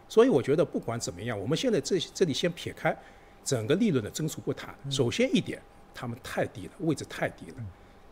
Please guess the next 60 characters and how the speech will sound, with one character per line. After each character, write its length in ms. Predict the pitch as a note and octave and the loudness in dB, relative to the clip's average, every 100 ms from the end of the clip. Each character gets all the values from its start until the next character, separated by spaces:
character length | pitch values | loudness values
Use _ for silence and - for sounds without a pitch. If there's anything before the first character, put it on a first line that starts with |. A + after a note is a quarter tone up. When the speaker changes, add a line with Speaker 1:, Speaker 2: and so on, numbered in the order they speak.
| - - | -14 2
Speaker 1:
能 180 | D#3 | 4
够 120 | A#3+ G#3+ | 8 8
到 200 | G#3 E3 | 8 6
净 260 | - A3+ | 6 4
资 160 | C#3 A3 | 2 -2
产 260 | - C3+ | -4 -2
以 80 | D3 | -2
下， 220 | F2+ - | -2 -4
零 240 | G#2+ B2+ A3 | 0 2 2
点 180 | D#3 F3+ | 2 2
五 160 | B2+ | 2
以 120 | E3 - | -2 -4
下， 260 | - E3 - - | -4 -4 -6 -12
我 140 | - | -6
相 100 | C#3 | -2
信 60 | D3 | -2
不 80 | - | -2
管 180 | G3 D#3 | 0 2
从 180 | - C#3 | 2 0
哪 140 | A#2+ | 0
个 100 | G#2+ G3 | -2 -2
业， 100 | G3 | -4
Speaker 2:
嗯。 60 | - - | -6 -8
Speaker 1:
我 100 | B2+ | -4
们 80 | E3+ | -2
撇 160 | E3+ | -2
开 140 | A#2+ G3 | 0 2
业 120 | A3+ | 2
绩 120 | C3+ | 2
增 160 | A#2+ E3 | -2 -4
速 80 | E3+ | -4
不 100 | E3 | -6
谈， 180 | - A2 | -6 -8
都 120 | - A#3+ | -4 -2
是 160 | - | -2
处 240 | B2 - F#2 | -4 -6 -10
于 140 | G2 | -8
一 20 | |
个 80 | G#2 | -6
非 120 | C#3+ D3+ | -2 2
常 20 | |
低 80 | G3+ | 4
位 0 | |
的 0 | |
一 20 | |
个 60 | F#3+ | 4
程 20 | |
度。 0 | |
Speaker 2:
就 80 | B2 | 4
是 20 | |
这 0 | |
个 100 | E3 | 4
弹 80 | A#3 | 4
簧 240 | F3 F3+ | 4 2
在 100 | F#3 | 2
过 240 | F#3 F#3+ G3 | 2 4 4
去 280 | - - F#3 | 4 2 2
的 580 | D#3+ D#3 D3 C#3+ C3+ | 6 4 4 2 0
五 260 | C#3 C#3+ C#3+ | -2 0 2
年 300 | C#3+ D3 G#3 | 4 4 2